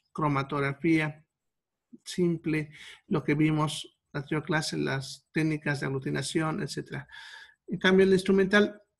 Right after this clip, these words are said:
es cuando usamos ya equipos, ya que van a tratar de determinar algunas propiedades físicas como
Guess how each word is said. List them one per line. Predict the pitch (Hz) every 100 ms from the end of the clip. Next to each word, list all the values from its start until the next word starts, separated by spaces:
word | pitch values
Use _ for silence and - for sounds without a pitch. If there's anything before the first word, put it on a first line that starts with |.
| -
es | 180
cuando | 180 175
usamos | 156 160 165 160
ya | 156 151 - - _ _ _ _ -
equipos, | 151 - 202 185 147 - - _ _ _ _ _ _ _ _ _ _ _ _ _ _ _
ya | 170 156
que | 156 160
van | 165 180
a |
tratar | 175 151 175
de |
determinar | 170 156 151 156 165 - -
algunas | 151 160 170
propiedades | 165 147 143 143 143 160 - - - - - - _
físicas | - 156 185 185 180
como | - 151 - -